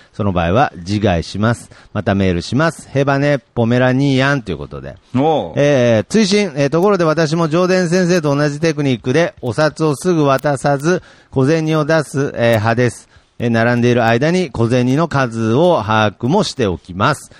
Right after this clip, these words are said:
Speaker 1: 九円のように数が多い場合は諦めもします。スムーズな会計のためです。では、ウホウホということでね。
Speaker 2: <laughs>
Speaker 1: ありがとうございます。まあ、このウホウホっていうのはちょっと他の番組ではね。
Speaker 2: うん。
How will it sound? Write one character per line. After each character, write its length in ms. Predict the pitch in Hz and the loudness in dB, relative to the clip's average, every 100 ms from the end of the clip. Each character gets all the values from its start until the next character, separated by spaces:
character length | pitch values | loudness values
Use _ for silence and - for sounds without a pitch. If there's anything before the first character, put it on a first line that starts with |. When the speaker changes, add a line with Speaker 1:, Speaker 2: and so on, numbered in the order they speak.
| - _ | -20 _
Speaker 1:
九 180 | - 123 | -2 2
円 140 | 107 101 | 2 2
の 100 | 101 | 0
よ 140 | 120 | 0
う 60 | 117 | 0
に 160 | 160 | -2
数 300 | - 127 104 | 0 -2 0
が 160 | 104 95 | 0 2
多 200 | 107 110 | 2 2
い 40 | |
場 160 | 92 95 | 2 0
合 80 | 101 | 2
は 200 | 156 120 | 2 0
諦 300 | - 107 95 | 0 -2 0
め 500 | 92 90 87 87 87 | -2 -4 -4 -6 -4
も 200 | 131 180 | -2 -2
し 220 | - 101 | -4 -6
ま 200 | 92 117 | -2 -4
す。 240 | - - - - _ | -4 -18 -20 -20 _
ス 140 | 117 | -4
ム 160 | 107 95 | -2 -2
ー 20 | |
ズ 120 | 92 | -2
な 120 | 160 | -2
会 240 | - 104 85 | -2 -2 -2
計 100 | 90 | -6
の 140 | 82 | -6
た 120 | 85 | -6
め 120 | 85 | -6
で 160 | 90 127 | -2 -4
す。 100 | - | -2
で 100 | 95 | -2
は、 120 | 80 | -2
ウ 120 | 90 | -4
ホ 300 | 85 92 87 | -4 -2 0
ウ 20 | 110 | 0
ホ 220 | 110 87 | 0 -2
と 140 | 76 | -6
い 20 | |
う 60 | 65 | -14
こ 120 | 73 | -14
と 140 | 62 58 | -16 -12
で 120 | 82 | -4
ね。 260 | 165 202 - - | 0 -2 -4 -6
Speaker 2:
<laughs> 180 | 107 - | -6 -6
Speaker 1:
あ 60 | |
り 20 | |
が 20 | 87 | -6
と 40 | |
う 20 | |
ご 60 | 95 | -2
ざ 100 | 123 | 0
い 60 | 147 | 0
ま 160 | 156 | 0
す。 80 | 143 | 0
ま 220 | 117 80 - _ - - - - - 170 | 0 0 -6 _ -20 -20 -20 -20 -12 -4
あ、 0 | |
こ 80 | 170 | 0
の 120 | 208 | 2
ウ 40 | 220 | 2
ホ 160 | 196 | 2
ウ 20 | 175 | 2
ホ 120 | 160 113 | 0 -2
っ 40 | |
て 140 | - | -4
い 20 | 92 | -10
う 40 | |
の 60 | 73 | -10
は 60 | |
ち 80 | 73 | -10
ょ 40 | |
っ 20 | 78 | -8
と 160 | 71 | -8
他 260 | 73 101 101 | -6 -4 -4
の 100 | 98 | -4
番 280 | 101 98 95 | -2 -4 -4
組 180 | 92 | -6
で 100 | 87 | -6
は 120 | 71 73 | -8 -8
ね。 240 | 123 117 - | -8 -8 -8
Speaker 2:
う 60 | 110 | -8
ん。 180 | 71 | -8